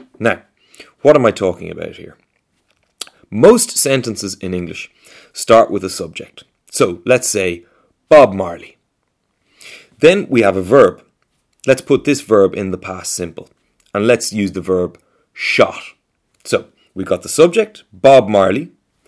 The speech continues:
the verb shot, and we all know who Bob Marley shot, the sheriff. That, in this case, is the object. So,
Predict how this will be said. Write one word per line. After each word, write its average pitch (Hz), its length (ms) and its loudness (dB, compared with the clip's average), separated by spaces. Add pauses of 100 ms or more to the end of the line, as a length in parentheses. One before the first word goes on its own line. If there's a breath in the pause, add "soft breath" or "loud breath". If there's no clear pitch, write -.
(540 soft breath)
the 104 80 -4
verb 147 440 4 (100)
shot, - 600 -6 (840)
and 104 120 -2
we 107 120 2
all 117 160 6
know 95 180 -2
who 92 160 -6
Bob 90 260 -8
Marley 85 280 -14
shot, 131 340 -8 (760)
the 135 100 -4
sheriff. - 500 -6 (800)
That, 139 240 -2 (180)
in 110 220 -6
this 135 160 -2
case, 95 360 -10 (320)
is 92 320 -4 (460)
the - 160 -8
object. - 580 -2 (220)
So, 123 260 -4